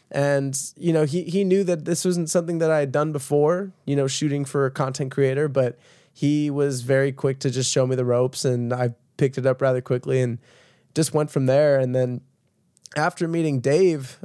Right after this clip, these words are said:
um, I, I don't know, I don't recall if you guys have talked about it, but his, um, friend and, and shooter and editor before me, Connor McCaskill, um, he, you know, they moved out from Nashville together and,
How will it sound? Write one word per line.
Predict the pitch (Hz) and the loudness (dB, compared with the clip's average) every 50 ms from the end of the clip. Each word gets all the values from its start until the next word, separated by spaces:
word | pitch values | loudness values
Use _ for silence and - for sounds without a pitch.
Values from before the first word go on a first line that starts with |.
| - - | -6 -2
um, | 135 135 135 135 131 131 127 123 127 - - - | 0 2 2 2 2 0 0 -2 -6 -8 -10 -4
I, | - 139 143 139 - - 151 143 | -2 0 0 0 -2 -2 -2 0
I | |
don't | 139 147 143 139 | 0 0 0 2
know, | 139 139 139 139 | 2 4 4 4
I | 135 131 | 2 2
don't | 135 135 135 139 | 2 0 0 -2
recall | 139 131 - 143 135 135 | -4 -2 0 2 2 2
if | 131 139 | 0 0
you | 135 | 0
guys | 139 127 117 | 0 0 0
have | 123 120 - | -2 -6 -2
talked | - 135 135 139 - | -2 -2 -2 -2 -2
about | 139 131 127 123 | 0 2 2 2
it, | 123 - | 0 0
but | - 127 123 - - - | 0 0 0 -2 -6 -6
his, | - 151 151 151 147 135 131 - - - - _ - | -2 0 2 2 2 -2 -4 -8 -10 -10 -14 _ -4
um, | 135 135 135 131 131 127 123 - _ | -2 0 0 0 -2 -4 -6 -10 _
friend | - - - 170 175 185 185 170 | -12 -2 0 0 2 2 2 2
and, | 151 139 135 | 2 2 0
and | 135 143 135 127 | -2 -2 -2 -2
shooter | - - 180 175 160 170 156 | 0 2 2 2 2 2 0
and | 143 139 | 0 0
editor | 143 151 151 160 147 147 139 | 0 0 0 2 0 0 -2
before | 127 127 127 - 175 180 196 208 190 | -2 -4 -6 -2 -2 0 2 2 2
me, | 156 143 135 131 127 131 - _ | 2 2 2 0 -2 -4 -6 _
Connor | - - 143 151 156 151 | -6 -2 -2 0 0 0
McCaskill, | 139 127 131 151 135 165 - - - 135 131 123 117 - - - - - - _ _ _ _ - | -2 -2 -2 0 0 0 -2 -2 0 0 0 0 0 -4 -8 -18 -20 -20 -20 _ _ _ _ -4
um, | - 135 131 127 127 127 123 120 120 120 139 - _ _ _ _ _ _ _ _ _ _ _ _ _ _ | 0 0 2 2 2 0 0 -2 -4 -6 -10 -14 _ _ _ _ _ _ _ _ _ _ _ _ _ _
he, | 165 135 131 170 170 165 156 147 - - | -8 -2 0 2 2 2 0 0 -4 -6
you | 170 175 170 | -2 0 2
know, | 165 | 2
they | 143 147 147 | 2 2 2
moved | 147 160 156 147 135 143 | 2 2 0 0 2 0
out | 139 135 135 - - | 0 0 0 -4 -4
from | - - 139 131 | -4 -2 -2 0
Nashville | 123 123 131 139 135 - - 131 123 | 0 0 -2 -2 -2 0 0 0 0
together | 123 113 135 156 180 165 143 135 131 | 0 2 2 2 2 2 0 -2 -2
and, | 131 131 131 - | -4 -4 -6 -6